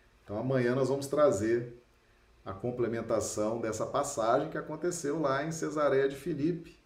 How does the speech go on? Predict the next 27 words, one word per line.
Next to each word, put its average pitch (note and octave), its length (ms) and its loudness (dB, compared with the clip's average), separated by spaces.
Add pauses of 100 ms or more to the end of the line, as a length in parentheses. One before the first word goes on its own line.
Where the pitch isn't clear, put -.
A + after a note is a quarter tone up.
(100)
né? G#2 160 -6
Uma C#3 160 -4
passagem B2 460 0
muito C3 280 -4
marcante, D3 880 -4 (1080)
uma A2 100 -10
passagem C3+ 880 0
realmente A#2+ 680 -2
que C#3+ 160 -6
tinha D3 220 -2
que D3+ 40 2
acontecer B2+ 600 0
numa, C#3 640 0
numa A2+ 280 -8
cidade A2 1000 -2 (720)
mais G#2 240 -4
afastada, G#2 1080 0
mais G2 260 -2
propícia A2+ 1000 -4 (720)
a G2+ 100 -4
essas G2+ 240 -4
reflexões G#2+ 800 -2
mais G#2 360 -4
intensas B2+ 720 -2
e C3 60 -2
mais B2 220 -2
profundas, - 800 -8